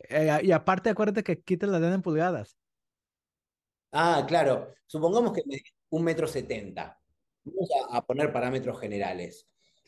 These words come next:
Speaker 2: Medís
Speaker 1: ah,
Speaker 2: un
Speaker 1: ah, ¿de que cuánto mido yo? Un ochenta.
Speaker 2: Sí, un ochenta. Bueno, vos, por tu altura,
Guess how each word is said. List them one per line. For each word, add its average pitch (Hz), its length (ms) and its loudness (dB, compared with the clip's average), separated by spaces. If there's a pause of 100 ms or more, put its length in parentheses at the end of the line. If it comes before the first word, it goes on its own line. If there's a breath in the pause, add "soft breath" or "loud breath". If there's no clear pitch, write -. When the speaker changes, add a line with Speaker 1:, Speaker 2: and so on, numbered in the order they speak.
(220)
Speaker 2:
Medís 196 340 4
Speaker 1:
ah, 208 180 6
Speaker 2:
un 214 60 6
Speaker 1:
ah, 220 100 8
¿de 202 120 4
que 190 100 2
cuánto 202 280 2
mido 240 200 0
yo? 294 260 -2
Un 208 180 -4
ochenta. 202 400 -4
Speaker 2:
Sí, 180 200 0 (540)
un 180 160 4
ochenta. 143 400 2
Bueno, 107 280 2
vos, - 360 -4
por 135 220 0
tu 156 100 0
altura, 160 580 2